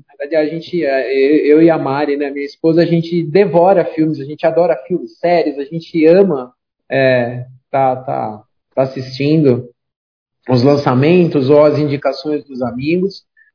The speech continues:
E quando a gente consegue ver a junção desses dois mundos, ainda mais pra nós que também respiramos isso o dia inteiro, eu acho muito legal.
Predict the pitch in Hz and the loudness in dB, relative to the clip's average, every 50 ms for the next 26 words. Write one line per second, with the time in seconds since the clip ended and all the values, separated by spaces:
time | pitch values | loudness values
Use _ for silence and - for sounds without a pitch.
0 | _ _ _ _ _ _ _ - 208 185 - 233 277 311 370 359 269 294 302 262 | _ _ _ _ _ _ _ 0 0 2 4 4 4 4 4 4 6 6 4 4
1 | - - 247 247 233 226 240 226 208 202 196 175 180 196 165 139 143 143 156 175 | 2 2 2 2 2 2 2 2 4 4 2 2 0 -2 -4 -4 -4 2 4 4
2 | 175 165 151 113 - - _ _ _ 135 156 160 147 143 170 165 151 - - - | 4 4 2 0 -4 -10 _ _ _ -4 -4 -2 -2 -2 -4 -4 -4 -6 -6 -6
3 | 165 156 147 147 147 143 139 - 156 147 131 127 170 170 202 202 190 147 139 151 | -4 -2 -2 -2 -4 -6 -6 -6 -8 -8 -2 2 4 4 6 4 4 2 -2 -2
4 | 156 170 196 208 196 165 147 135 147 156 151 151 147 147 151 156 170 180 180 180 | 0 0 0 0 0 -2 -2 -2 -2 0 2 2 2 2 0 0 0 0 -2 -4
5 | - _ 190 185 180 175 165 160 165 175 185 185 180 185 - _ - 165 160 151 | -4 _ 0 0 2 0 0 0 -2 -2 -2 -4 -6 -8 -14 _ -8 -4 -4 -4
6 | 151 151 - 160 156 160 165 165 156 170 202 196 196 202 214 185 175 202 208 202 | -4 -2 -4 -2 0 2 2 2 4 4 4 4 4 2 4 4 4 2 2 0
7 | 185 170 160 170 175 - - 175 151 - - 160 156 147 - _ 165 170 175 170 | 0 -2 -2 -6 -8 -8 -10 -12 -12 -10 -6 -6 -6 -6 -6 _ 0 2 4 4
8 | 165 170 170 170 170 - 202 190 190 190 202 208 208 214 196 202 196 190 180 175 | 4 4 2 0 -2 -4 -4 -2 0 2 2 4 4 2 2 0 0 0 0 -2
9 | 156 131 113 92 87 90 | -2 -2 -4 -6 -6 -12